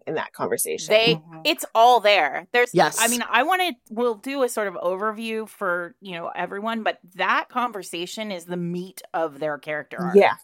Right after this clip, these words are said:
Speaker 4: Yes.
Speaker 1: Yeah, yeah.
Speaker 2: Which is
Speaker 4: Yeah,
Speaker 2: why
Speaker 4: it's
Speaker 2: it's
Speaker 4: great.
Speaker 2: so compelling. All of a sudden you start, you unpack all of it.
Speaker 1: Yep.
Speaker 2: Christina.
Speaker 3: Okay. All right.
Speaker 4: <laughs>
Speaker 3: Okay.
Speaker 4: I, homework.
Speaker 3: So I, I could seriously talk about Twilight for, like, an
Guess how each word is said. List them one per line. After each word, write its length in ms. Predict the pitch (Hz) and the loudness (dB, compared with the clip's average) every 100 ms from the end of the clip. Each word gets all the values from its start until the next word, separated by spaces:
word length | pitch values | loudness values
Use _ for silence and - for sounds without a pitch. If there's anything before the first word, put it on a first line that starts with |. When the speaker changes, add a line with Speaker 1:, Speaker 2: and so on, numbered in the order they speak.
| _ | _
Speaker 4:
Yes. 360 | 170 156 - - | 0 0 0 2
Speaker 1:
Yeah, 160 | 196 170 | 6 6
yeah. 240 | 170 131 - _ | 6 2 2 _
Speaker 2:
Which 180 | 240 262 | -10 -4
is 80 | 208 | 4
Speaker 4:
Yeah, 100 | 277 | 8
Speaker 2:
why 100 | 247 | 10
Speaker 4:
it's 100 | 208 | 8
Speaker 2:
it's 40 | 196 | 8
Speaker 4:
great. 140 | 240 | 8
Speaker 2:
so 80 | 180 | 8
compelling. 640 | - 170 294 190 147 151 | 0 2 6 6 2 -4
All 120 | 160 | -2
of 80 | 175 | -2
a 40 | 175 | -2
sudden 340 | 196 175 160 | -2 -2 -4
you 160 | 156 156 | -12 -10
start, 340 | - 151 - | -6 -6 -8
you 180 | 170 160 _ _ - | -14 -18 _ _ -12
unpack 480 | 170 156 - 160 160 | -12 -10 -6 -6 -6
all 300 | - 151 165 | -6 -6 -6
of 100 | 131 | -10
it. 180 | 104 - _ _ _ _ _ | -14 -16 _ _ _ _ _
Speaker 1:
Yep. 280 | 180 185 160 - _ _ _ _ _ _ _ _ | 4 6 6 0 _ _ _ _ _ _ _ _
Speaker 2:
Christina. 840 | - 220 - - 269 170 165 220 240 _ _ _ - | -12 -10 0 6 6 6 -2 -4 -8 _ _ _ -6
Speaker 3:
Okay. 60 | - | 2
All 60 | 185 | 6
right. 260 | - - 233 175 - - | 6 6 2 2 -2 2
Speaker 4:
<laughs> 240 | 226 277 285 269 | 8 8 8 4
Speaker 3:
Okay. 180 | 254 196 - | 4 4 6
Speaker 4:
I, 120 | 202 - - | 4 4 4
homework. 420 | 202 - - - _ _ _ - - - | 4 4 -2 -10 _ _ _ -20 -20 -10
Speaker 3:
So 560 | - 240 226 208 202 190 - | 2 6 8 8 6 2 -2
I, 80 | 185 - 226 | -6 2 2
I 40 | |
could 140 | 285 | 2
seriously 300 | 214 180 175 | 2 0 0
talk 180 | 156 143 | -6 -6
about 200 | - 143 | -4 -6
Twilight 380 | - 139 - - | -6 -8 -8 -14
for, 120 | - 78 | -10 -10
like, 240 | 64 - - - - - - - - - - - | -10 -12 -18 -20 -20 -20 -20 -20 -20 -20 -20 0
an 140 | - | 4